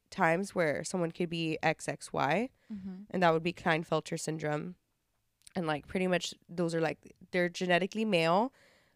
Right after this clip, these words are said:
Speaker 1: but they have, like, features of, like, extra estrogen.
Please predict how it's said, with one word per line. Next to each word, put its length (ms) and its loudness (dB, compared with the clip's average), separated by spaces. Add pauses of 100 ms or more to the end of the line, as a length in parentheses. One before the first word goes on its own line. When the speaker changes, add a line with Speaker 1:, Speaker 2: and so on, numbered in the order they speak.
Speaker 1:
but 160 4
they 140 2
have, 360 6
like, 220 0
features 720 -2
of, 480 0 (640)
like, 200 -2
extra 540 0
estrogen. 720 -6